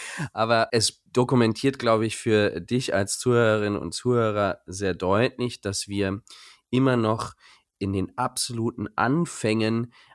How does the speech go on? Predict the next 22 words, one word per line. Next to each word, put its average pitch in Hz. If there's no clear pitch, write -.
einer 98
Strukturentwicklung 98
stehen 90
und 165
aber 110
auch 107
die -
Chance 139
haben, 95
durch 233
die 101
Bewegungen, 95
die -
gerade 90
aktuell -
in 92
unserer 135
Zeit 104
entstehen 98
auf -
diesem 82
Markt, 85